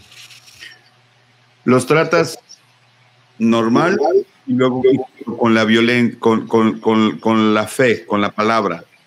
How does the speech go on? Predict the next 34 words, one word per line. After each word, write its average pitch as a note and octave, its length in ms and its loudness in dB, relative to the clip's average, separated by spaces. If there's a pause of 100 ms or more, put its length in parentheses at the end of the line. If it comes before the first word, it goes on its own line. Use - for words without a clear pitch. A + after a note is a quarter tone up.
(120)
con G#2 120 -6
la G#2+ 100 -2
palabra D#3 320 -2
y D3 60 -6
sin C3+ 160 -4
la A2+ 100 -2
palabra, G#2 340 -4
con G#2+ 140 -4
las G#2 180 -4
dos C3+ 220 0
los, C3 240 -4
los G2+ 380 -2
estudias C3 680 -2
y A2+ 160 -2
analizas. G#2 720 -4 (840)
¿Cómo, F#3 440 0 (920)
si D3+ 160 2
hay F3+ 160 2
una G3 200 -2
persona D3+ 480 -2
que - 60 -8
está C3+ 220 -2
viviendo D3 500 2
violencia B2 1040 2 (100)
constantemente B2 1200 -2
en G#2 280 -2
su G#2 120 -4
mente, A2+ 400 0
en A#2+ 120 2
su G2+ 200 -14
corazón, G2 600 -2 (1600)
paga C3 240 0
las B2+ 140 0
consecuencias A#2+ 680 -4